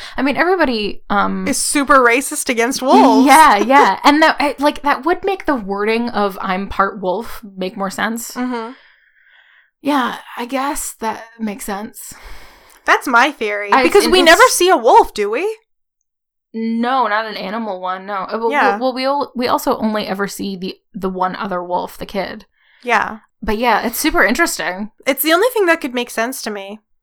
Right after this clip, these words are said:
Speaker 1: Yeah.
Speaker 2: That, like, being a wolf is, like, just an ethnicity.
Speaker 1: Yeah.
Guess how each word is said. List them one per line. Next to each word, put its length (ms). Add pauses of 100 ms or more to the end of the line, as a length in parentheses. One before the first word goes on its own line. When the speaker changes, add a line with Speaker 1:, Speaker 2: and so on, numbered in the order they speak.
(100)
Speaker 1:
Yeah. 300 (180)
Speaker 2:
That, 240
like, 280
being 260
a 80
wolf 300
is, 120
like, 180
just 280
an 140
ethnicity. 720
Speaker 1:
Yeah. 200